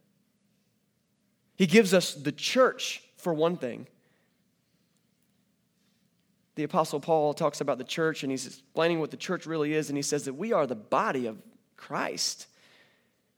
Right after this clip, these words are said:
Let me put that in more realistic terms. We are the hands and feet of God in this world, in this community. When someone needs a hug,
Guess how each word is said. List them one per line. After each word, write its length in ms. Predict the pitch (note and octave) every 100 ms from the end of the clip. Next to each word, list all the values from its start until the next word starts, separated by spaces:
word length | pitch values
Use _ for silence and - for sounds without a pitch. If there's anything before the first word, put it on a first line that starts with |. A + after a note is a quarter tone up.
| _ _ E3+
Let 80 |
me 60 | F#3
put 140 | A3
that 120 | G#3+ F#3
in 60 |
more 140 | F#3 F3
realistic 580 | F#3 F3 F3 - E3+
terms. 340 | - F#3+ D3+ C3
We 160 | G3+
are 140 | C4 G3
the 100 | D3
hands 420 | D3+ G#3+ B3+ F#3
and 140 | D#3
feet 240 | D3 A#3 F3
of 180 | C3 A#2+
God 360 | E3 A3 C#3
in 120 | C3+
this 280 | C#3 C3+ -
world, 360 | D3 A3 G#3 C#3+
in 100 | D3
this 120 | D3
community. 640 | - D#3 E3+ A3+ D3 - _ _ _ _ _ _ _ -
When 100 | F#3+
someone 420 | - A#3+ B3+ A3
needs 280 | G#3+ F3+ F3+
a 60 |
hug, 440 | E3 F#3+ A#3 C4+